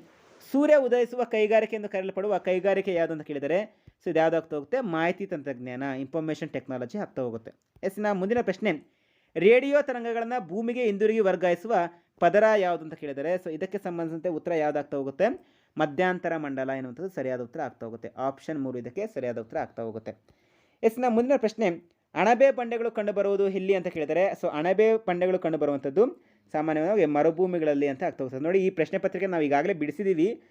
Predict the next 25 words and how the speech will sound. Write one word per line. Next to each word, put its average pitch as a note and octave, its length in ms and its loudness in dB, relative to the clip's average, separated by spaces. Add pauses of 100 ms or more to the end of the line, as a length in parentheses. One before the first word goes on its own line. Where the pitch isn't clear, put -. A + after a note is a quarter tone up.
(220)
ಆದರೂ F3+ 300 4
ಸಹ G#3+ 160 -6
ಇಲ್ಲಿ G3 220 0
ನಾನು F#3 180 -4
just F3+ 260 -4
ಇದು G3+ 80 0
ಕ್ವಿಕ್ - 280 -12
ರಿವಿಷನ್‌ಗೋಸ್ಕರ F3 580 -2 (600)
ಬೇಗ D#3+ 200 8
ಬೇಗ D#3 100 4
ಹೇಳ್ತಾ D3 260 0
ಇದ್ದೀನಿ C#3 200 -2
ಅಷ್ಟೇ. C3+ 260 -8 (500)
ಗೋಲ್ಡನ್ A#3+ 420 8
ಫೈಬರ್ A#3+ 320 2
ಎಂದು A3+ 120 -4
ಕರೀತಿರುವುದು G#3 500 -2
ಯಾವ್ದನ್ನ, F3+ 380 0 (260)
ಯಾವ್ದನ್ನ F3+ 300 2
ಗೋಲ್ಡನ್ F#3 320 0
ಫೈಬರ್ F3 220 4
ಅಂತ E3+ 120 -6
ಕರೀತಾ D3+ 220 -2
ಹೋಗ್ತಾರೆ? F3+ 540 -2 (240)
ಸೆಣಬನ್ನ G#3+ 500 4